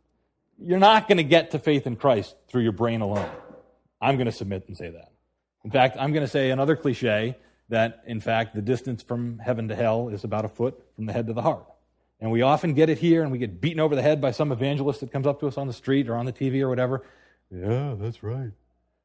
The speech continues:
Well, until this comes along, you're not living. You haven't owned a Christian worldview, because the Christian worldview is here, not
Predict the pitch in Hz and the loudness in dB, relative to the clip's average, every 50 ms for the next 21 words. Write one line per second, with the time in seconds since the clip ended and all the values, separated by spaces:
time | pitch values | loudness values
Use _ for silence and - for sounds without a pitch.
0 | _ _ _ _ _ _ - 151 160 160 180 160 151 - 196 196 202 196 - - | _ _ _ _ _ _ -12 -12 -10 -8 -8 -6 -4 -2 0 0 0 -2 -2 -4
1 | 185 165 151 151 151 160 160 147 117 107 104 101 98 - _ _ _ _ _ - | -2 0 0 2 4 4 4 4 4 2 -2 -4 -8 -12 _ _ _ _ _ -6
2 | 120 135 156 139 131 110 110 127 110 90 85 85 - _ _ _ _ _ _ _ | -4 -2 -2 -2 0 0 -2 -2 -2 -4 -8 -14 -18 _ _ _ _ _ _ _
3 | _ _ _ _ - 101 98 135 139 135 131 120 - _ _ _ - 165 143 143 | _ _ _ _ -6 -2 0 0 0 0 -2 -6 -10 _ _ _ -4 0 2 2
4 | 139 131 123 120 120 110 - - 123 - - 113 110 104 107 110 101 87 90 87 | 2 2 0 0 -2 -6 -6 -8 -10 -8 -6 -4 -2 0 0 0 -2 -4 -6 -12
5 | 87 87 92 92 - 104 - - 107 - 131 117 - 123 110 104 104 98 87 95 | -12 -12 -14 -14 -16 -16 -16 -12 -10 -8 -10 -8 -6 -6 -4 -4 -4 -4 -6 -8
6 | 95 90 87 - - - 92 80 76 - _ _ _ _ _ - 90 85 85 - | -10 -12 -12 -14 -14 -12 -14 -14 -14 -20 _ _ _ _ _ -16 -14 -14 -16 -18